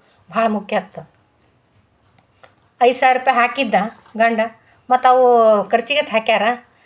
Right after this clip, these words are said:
ಬಿಟ್ಬಿಟ್ಟು ನಾ ಹಿಂಗೆಲ್ಲ ಖರ್ಚು ಮಾಡ್ಕೋತ ಕೂತ್ನಂತ ಅದು ಭಯನೂ ಆಗ್ತದೆ. ಈ ಸಣ್ಣ ಉದಾಹರಣೆ ಟ್ಯಾಲಿ ಆಗ್ತದೆ ಅಂತ ಹೇಳಿದ್ದೀನಿ. ಭಯನೂ ಆಗ್ತದೆ, ಭಯಕ್ಕೆ ಗುರಿ ಆಗ್ತಾ ಇರ್ತೇನೆ. ಏನಾಗುತ್ತದೋ ಏನೋ, ಇದು ಸರಿಯಾದರೆ ದಾ-,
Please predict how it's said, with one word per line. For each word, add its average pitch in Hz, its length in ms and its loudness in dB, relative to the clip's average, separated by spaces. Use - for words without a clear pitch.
ಬಿಟ್ಬಿಟ್ಟು 285 380 -4
ನಾ 294 160 0
ಹಿಂಗೆಲ್ಲ 285 320 0
ಖರ್ಚು 269 180 -4
ಮಾಡ್ಕೋತ 277 340 0
ಕೂತ್ನಂತ 269 400 -10
ಅದು 226 120 -2
ಭಯನೂ 247 320 2
ಆಗ್ತದೆ. 208 520 -14
ಈ - 20 -12
ಸಣ್ಣ 240 300 -10
ಉದಾಹರಣೆ 247 280 -6
ಟ್ಯಾಲಿ 220 360 -4
ಆಗ್ತದೆ 226 240 -6
ಅಂತ 214 160 -18
ಹೇಳಿದ್ದೀನಿ. 208 380 -10
ಭಯನೂ 269 420 2
ಆಗ್ತದೆ, 277 460 0
ಭಯಕ್ಕೆ 247 340 0
ಗುರಿ 247 180 0
ಆಗ್ತಾ 269 240 0
ಇರ್ತೇನೆ. 196 440 -8
ಏನಾಗುತ್ತದೋ 254 960 0
ಏನೋ, 269 480 0
ಇದು 240 100 -6
ಸರಿಯಾದರೆ 240 800 0
ದಾ-, 208 440 -4